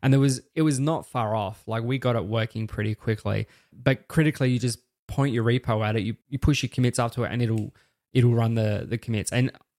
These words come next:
I found it to be significantly faster than running through GitLab or through Travis or anything like that. So definitely check it out if, you know, you want to get some kind of continuous integration up and running, but you're not really sure how.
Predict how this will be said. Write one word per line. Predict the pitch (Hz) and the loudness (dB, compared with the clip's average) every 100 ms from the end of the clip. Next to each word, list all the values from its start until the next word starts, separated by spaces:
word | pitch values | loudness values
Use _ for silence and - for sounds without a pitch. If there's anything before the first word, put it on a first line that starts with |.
| - - | -12 -2
I | 147 | -2
found | - 139 127 | 0 -2 -2
it | 104 | -4
to | 117 | -4
be | 120 | -4
significantly | - 117 120 131 131 131 123 95 | -2 -4 2 2 2 0 -2 -4
faster | 110 107 110 - 110 | -4 0 -2 -2 -2
than | 110 110 | 0 2
running | 113 110 | 2 0
through | - 110 | -2 -4
GitLab | 110 87 107 104 | -2 0 0 0
or | 107 | -2
through | - 107 | 0 -2
Travis | - 104 107 - | 0 0 0 -2
or | |
anything | 107 107 110 | -2 -2 -4
like | 104 107 | -6 -4
that. | 104 98 - | -4 -2 -2
So | 107 104 110 _ _ _ _ - - | 0 0 -2 _ _ _ _ -8 2
definitely | 165 190 185 | 2 2 -2
check | 135 127 | -2 0
it | |
out | 117 120 113 - _ _ _ _ | 0 0 -2 -8 _ _ _ _
if, | - 127 - - _ - | -2 -2 -2 -20 _ -2
you | 147 | 2
know, | 123 | 2
you | 117 120 | 2 0
want | 113 127 127 | 2 0 0
to | - 120 | 0 0
get | 104 - 113 - | 0 -2 -2 -2
some | 131 120 | -6 -4
kind | 117 117 | 0 -2
of | - | -2
continuous | 120 - 120 117 120 | -4 0 0 2 0
integration | 117 117 110 117 117 | -2 0 2 2 -2
up | 107 110 | -2 -2
and | 110 | 0
running, | 110 113 110 | 0 0 2
but | 120 | 2
you're | 127 | 2
not | 120 117 | 4 2
really | 117 120 113 | 2 2 0
sure | - 123 113 113 - _ _ _ _ - | 0 2 2 0 -4 _ _ _ _ -16
how. | - 139 127 196 | -2 0 0 -2